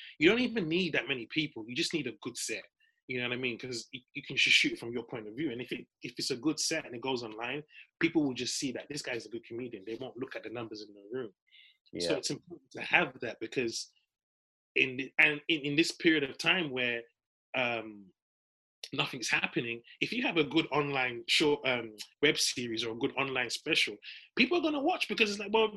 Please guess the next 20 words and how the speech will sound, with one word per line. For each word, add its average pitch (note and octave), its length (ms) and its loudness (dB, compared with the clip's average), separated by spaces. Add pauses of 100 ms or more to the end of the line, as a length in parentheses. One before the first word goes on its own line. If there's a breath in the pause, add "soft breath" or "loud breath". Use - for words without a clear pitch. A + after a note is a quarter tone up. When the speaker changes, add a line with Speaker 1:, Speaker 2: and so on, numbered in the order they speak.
Speaker 1:
no F#3 120 2
one G3+ 120 2
else C#4 160 2
is F#3+ 100 0
making C#3 260 0
nothing." - 280 -18 (400)
Speaker 2:
Yeah, A2 320 4 (300)
yeah. G2+ 300 4
Speaker 1:
You C#3 140 0
know, C3 80 -4 (120)
so E3 280 2
it's, D3+ 200 -6 (120)
it's D3+ 220 -2
definitely, D#3 720 2 (400)
uh, A#2+ 320 -2 (1500)
I D#3+ 40 10
understand F3 460 6
why C#3+ 100 4
people D#3 320 2
are, A#2+ 160 0